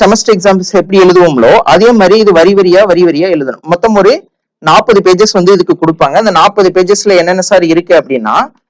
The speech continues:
தமிழ் to இங்கிலீஷ் டிரான்ஸ்லேஷன், இங்கிலீஷ் to தமிழ் டிரான்ஸ்லேஷன், அதாவது ஏதாவது ஒரு தலைப்பை கொடுத்துட்டு அந்த தலைப்புக்கு வந்து விரிவா நம்ம எழுதுற மாதிரி இருக்கும். பிரித்தெழுதுக, சேர்த்தெழுதுக, ப்ராவர்பு, இந்த மாதிரி நிறைய விஷயங்கள் வந்து அந்த நூறு மார்க்குக்கு வந்து கண்டக்ட் பண்ணுவாங்க. அந்த நூறு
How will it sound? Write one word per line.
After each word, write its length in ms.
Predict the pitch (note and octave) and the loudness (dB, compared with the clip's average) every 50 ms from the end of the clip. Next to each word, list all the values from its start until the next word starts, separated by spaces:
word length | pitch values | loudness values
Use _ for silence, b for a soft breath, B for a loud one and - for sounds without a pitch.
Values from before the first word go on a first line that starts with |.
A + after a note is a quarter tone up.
| _ _ _ _ - | _ _ _ _ -2
தமிழ் 260 | E3+ F#3+ G3 G#3 G3+ - | 0 0 0 0 0 0
to 60 | G3+ G3 | 0 -2
இங்கிலீஷ் 240 | F#3 F3 F3+ F#3 - - | -2 -2 -6 -6 -6 -4
டிரான்ஸ்லேஷன், 540 | E3 D#3 D#3 D#3 C#3+ C3+ C#3+ - - E3+ E3+ E3 | -6 -6 -6 -6 -6 -6 -6 -4 -6 -6 -6 -4
இங்கிலீஷ் 280 | F3+ F#3 G3+ G#3+ G#3+ - | -2 0 0 0 0 0
to 60 | G3+ F3 - | 0 0 0
தமிழ் 240 | D3+ D#3 F3 F3 E3+ | 0 0 0 0 0
டிரான்ஸ்லேஷன், 580 | D#3+ D3+ D3+ D#3 - C#3 C3+ C3+ - - E3+ D#3 - - | -2 -4 -4 -4 -6 -6 -4 -4 -4 -6 -8 -6 -4 -2
அதாவது 280 | E3 E3+ F3+ G3 G3+ G3 F3 | 0 2 2 2 2 2 2
ஏதாவது 280 | E3+ F3 F3+ G3 F#3+ F#3+ F3+ | 4 4 4 2 2 2 2
ஒரு 80 | E3+ - D3 | 0 2 0
தலைப்பை 280 | C#3 D#3+ F#3 - F#3+ F3 - | 0 0 0 -2 -4 -6 -6
கொடுத்துட்டு 340 | E3 D#3 D3+ F#3 F3+ G3 G3 | -6 -8 -8 -6 -6 -6 -6
அந்த 100 | F#3 G3+ F#3+ | -4 -4 -2
தலைப்புக்கு 380 | C#3 D3+ F3+ F#3 G3 F3+ - E3 | 0 0 0 -2 -4 -6 -6 -6
வந்து 140 | E3+ F3+ E3 | -4 -4 -2
விரிவா 240 | E3+ E3 F3+ F3 F3+ F3 E3+ | 0 0 2 2 0 0 -2
நம்ம 160 | E3 D#3+ D3 D#3 | -4 -2 -2 -2
எழுதுற 220 | E3+ E3+ F3+ F3 F3 E3+ | 0 0 0 0 0 0
மாதிரி 160 | E3 D3+ D3 | 0 0 0
இருக்கும். 220 | C#3+ - E3+ E3 D#3+ - | -2 -2 -4 -6 -4 -2
பிரித்தெழுதுக, 520 | F3+ F#3+ F#3 F#3 F3 E3+ D#3 D#3+ E3+ E3+ - - | -4 -2 -2 -2 -4 -2 -2 -2 -2 -2 -2 0
சேர்த்தெழுதுக, 500 | E3 E3+ E3+ E3+ E3+ D3+ D3 D3 D#3 D#3+ - - | -2 -2 -2 -2 -2 -2 -2 0 -2 -2 -2 0
ப்ராவர்பு, 500 | C#3+ D3 E3 F3 F3+ E3+ C#3+ C3 C#3+ D3+ F#3+ - _ _ _ _ _ _ _ _ _ _ _ _ _ - | 0 2 2 2 0 0 -2 -2 -4 -4 -4 -8 _ _ _ _ _ _ _ _ _ _ _ _ _ -2
இந்த 100 | F3+ F#3 F#3+ | 0 2 2
மாதிரி 160 | G3+ G3+ F3+ D#3+ | 2 4 4 4
நிறைய 180 | D#3 F3+ F#3+ F#3+ F3 F3+ | 4 4 4 4 2 0
விஷயங்கள் 400 | - G3 F#3 F#3 F3 E3 D#3 C#3+ | 0 -2 -2 0 0 0 0 -2
வந்து 180 | C3+ C3+ E3 B3+ D#4+ - b b b b b b b b | -2 0 -2 -2 -2 -4 b b b b b b b b
அந்த 120 | G#3+ A3+ A#3+ A#3+ B3 | 2 2 4 4 4
நூறு 180 | C4+ C#4 C4 B3 A3+ | 4 4 4 4 4
மார்க்குக்கு 360 | A3+ A3+ G#3+ A3 G3+ - C#4 | 2 2 0 -2 -2 -2 -2
வந்து 160 | A#3 G3 - | -2 0 0
கண்டக்ட் 260 | G3+ F#3 F#3 F#3 - F#3 | -2 -2 -2 -2 -2 -2
பண்ணுவாங்க. 260 | E3+ E3 D#3 D3 C#3+ | 0 0 0 0 -2
அந்த 120 | E3+ G3+ A3 | -2 0 2
நூறு 220 | B3 C#4 D4 D4 | 2 4 4 2